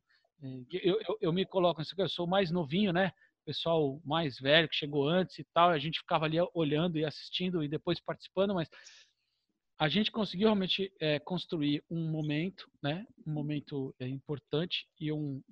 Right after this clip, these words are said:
e um coletivo, cara, é, que com a,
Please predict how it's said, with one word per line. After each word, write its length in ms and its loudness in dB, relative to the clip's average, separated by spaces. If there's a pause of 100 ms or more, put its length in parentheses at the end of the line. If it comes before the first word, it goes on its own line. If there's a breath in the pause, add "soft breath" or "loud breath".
(220)
e 80 -4
um 80 -2
coletivo, 640 2
cara, 320 -10 (540 loud breath)
é, 260 -2 (2500)
que 140 -8
com 180 0
a, 140 6